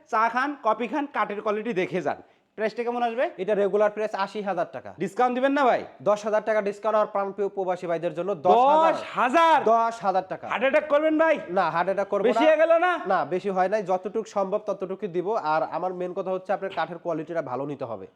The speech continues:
Speaker 1: কত টাকা হলো ভাই?
Speaker 2: এটা সত্তর হাজার টাকা রাখা যাবে।
Speaker 1: সত্তর?
Speaker 2: সত্তর হাজার।
Speaker 1: এটাই?
Speaker 2: এটাই।
Speaker 1: কিছু করা যায় না?
Speaker 2: না ভাইয়া।
Speaker 1: এরপরে কি দেখাবেন?
Speaker 2: এরপরে এই যে আমার আপুদের
Speaker 1: ভাই,
Speaker 2: জন্য একটা
Speaker 1: ওয়ার্ডরোবটা,
Speaker 2: ওয়ার্ডরোবটা
Speaker 1: ওয়ার্ডরোবটা
Speaker 2: একটু
Speaker 1: ভাই।
Speaker 2: দেখায় দেন, হ্যাঁ।
Speaker 1: সেই, কালার কাস্টমার সুবিধা আছে দর্শক।
Speaker 2: সুবিধা আছে।
Speaker 1: ভাই, এটা একটু টান দিলাম, হ্যাঁ?
Speaker 2: হ্যাঁ।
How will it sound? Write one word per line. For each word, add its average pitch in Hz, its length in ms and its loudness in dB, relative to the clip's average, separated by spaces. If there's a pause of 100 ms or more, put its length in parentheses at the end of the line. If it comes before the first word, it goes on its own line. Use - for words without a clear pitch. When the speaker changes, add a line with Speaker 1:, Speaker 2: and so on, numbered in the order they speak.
(140)
Speaker 1:
কত 180 100 0 (100)
টাকা 208 160 2
হলো 202 180 0
ভাই? 240 80 2 (100)
Speaker 2:
এটা 190 120 2 (120)
সত্তর 190 300 -4
হাজার 190 200 -4
টাকা 170 160 -6
রাখা 143 180 -10
যাবে। 110 140 -10 (160)
Speaker 1:
সত্তর? 214 320 2 (140)
Speaker 2:
সত্তর 165 320 -4
হাজার। 113 160 -8 (440)
Speaker 1:
এটাই? 247 280 2 (280)
Speaker 2:
এটাই। 147 280 -6 (120)
Speaker 1:
কিছু 202 180 -10
করা 214 160 0
যায় 196 100 0
না? 175 200 -2
Speaker 2:
না 151 180 -2
ভাইয়া। 117 220 -10 (160)
Speaker 1:
এরপরে 180 260 -4
কি 220 80 -8
দেখাবেন? 233 360 2 (200)
Speaker 2:
এরপরে 208 280 0
এই 202 60 0
যে 185 100 -4 (120)
আমার 160 280 -2 (300)
আপুদের 170 220 -4
Speaker 1:
ভাই, 247 80 2
Speaker 2:
জন্য 247 80 0
একটা 233 40 4
Speaker 1:
ওয়ার্ডরোবটা, 233 380 0
Speaker 2:
ওয়ার্ডরোবটা - 0 -
Speaker 1:
ওয়ার্ডরোবটা 208 420 2
Speaker 2:
একটু 208 140 4
Speaker 1:
ভাই। - 80 0
Speaker 2:
দেখায় 139 260 -4
দেন, 120 160 -8
হ্যাঁ। 110 220 -8
Speaker 1:
সেই, 196 300 0 (160)
কালার 247 280 2
কাস্টমার 277 380 0
সুবিধা 269 300 2
আছে 240 160 -2
দর্শক। 196 320 2
Speaker 2:
সুবিধা 180 280 0
আছে। 127 220 -2 (160)
Speaker 1:
ভাই, 202 120 2 (160)
এটা 247 180 2
একটু 247 240 -4
টান 220 180 2
দিলাম, 196 240 2
হ্যাঁ? 247 280 0
Speaker 2:
হ্যাঁ। 139 200 -4